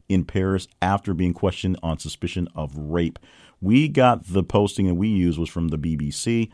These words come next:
so I'll read a little bit from the B B C, the story they have there. This is the, the second story. I'll explain the first story, which is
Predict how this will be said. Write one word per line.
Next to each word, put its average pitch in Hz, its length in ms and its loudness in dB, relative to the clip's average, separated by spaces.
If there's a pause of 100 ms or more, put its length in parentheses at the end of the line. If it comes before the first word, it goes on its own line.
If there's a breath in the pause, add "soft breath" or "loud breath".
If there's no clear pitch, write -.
(100 soft breath)
so - 160 -6
I'll 87 100 0
read 101 200 0
a 101 40 0
little 82 140 0
bit 76 160 -4
from - 140 -6
the 73 60 -4
B 71 160 -4
B 69 120 -6
C, 71 200 -8
the 67 100 -8
story 69 300 -8
they 67 100 -8
have 69 160 -12
there. 71 320 -6
This 80 160 -10
is 73 80 -12
the, 76 200 -6 (300 soft breath)
the - 80 -10
second 127 400 2
story. 73 360 -6
I'll 71 100 -4
explain 87 640 2
the 73 80 -6
first - 260 -6
story, 71 360 -4
which 67 280 -12
is 67 140 -14